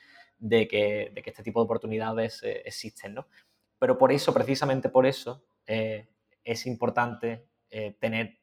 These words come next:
digamos, algún, algún tipo de sistema, eh, que no solo, digamos, te permita seguir cuál es la actividad de tu programa de referidos, sino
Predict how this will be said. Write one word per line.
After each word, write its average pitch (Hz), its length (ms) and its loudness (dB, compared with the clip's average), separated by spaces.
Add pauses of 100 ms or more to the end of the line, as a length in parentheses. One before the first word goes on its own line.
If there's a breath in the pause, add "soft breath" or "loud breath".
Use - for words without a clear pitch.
(160)
digamos, 110 280 -2
algún, 113 200 -6 (160)
algún 117 320 -10
tipo 123 240 -4
de 120 100 -4
sistema, 107 640 -12 (460)
eh, 101 840 -8
que 117 120 -6
no 127 100 -4
solo, 127 760 2
digamos, 117 420 -6 (140)
te 110 80 -10
permita 117 360 -2
seguir 120 340 -4
cuál 117 180 0
es - 40 0
la 117 60 2
actividad 117 320 -4
de 113 80 -4
tu - 80 -8
programa 117 260 -2
de 110 60 -4
referidos, 113 520 -8
sino 107 340 -8